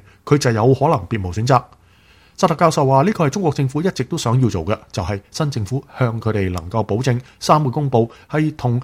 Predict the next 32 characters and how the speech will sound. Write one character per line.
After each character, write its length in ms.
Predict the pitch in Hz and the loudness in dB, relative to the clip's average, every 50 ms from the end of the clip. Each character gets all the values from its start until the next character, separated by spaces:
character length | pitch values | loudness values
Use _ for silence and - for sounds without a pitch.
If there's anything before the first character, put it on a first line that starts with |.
| - - - | -6 -12 -4
中 120 | - 233 | -2 -2
國 160 | 196 180 143 | 0 0 -2
關 240 | - - 202 190 175 | -2 0 0 2 2
係 120 | 131 107 92 | 2 0 -2
嘅 40 | 107 | 0
基 140 | - 139 127 | 0 -2 -2
礎， 300 | - - 90 95 - - - | -2 -2 -4 -4 -4 -2 -4
亦 80 | 120 | -6
即 120 | - - 151 | -2 -2 -2
係 160 | 131 - 92 | -2 -2 -4
一 160 | 87 110 117 - - | -4 -4 -4 -4 -2
個 140 | - 101 85 | -4 -4 -2
中 160 | - 117 107 | -2 -4 -4
國 100 | 98 92 - | -4 -6 -8
嘅 80 | 92 | -8
政 120 | - 95 92 | -8 -4 0
策。 160 | - 123 - - _ _ _ _ _ _ _ _ _ _ _ _ _ _ _ _ _ - | 0 0 0 0 _ _ _ _ _ _ _ _ _ _ _ _ _ _ _ _ _ -8
薩 180 | - - 170 160 | 2 4 4 6
特 80 | - 139 | 6 2
最 200 | - - 165 156 | 2 2 0 2
近 120 | - 143 | 2 0
喺 240 | 135 131 156 165 196 | -2 -2 -2 -4 -4
喬 140 | - - 104 | -2 -4 -2
治 120 | - 131 | 0 -2
華 140 | 117 107 98 | -2 0 -2
盛 160 | 98 127 123 | -2 -2 -2
頓 140 | 123 131 123 | 0 0 0
大 140 | - 120 117 | 2 2 2
學 140 | 117 117 - - - - - _ | 2 2 -2 -4 -12 -20 -18 _
一 60 | - 180 | -6 -4
場 260 | - 117 95 92 98 | -2 -2 -2 -2 -2
關 240 | - 160 160 165 160 | 0 0 0 0 -2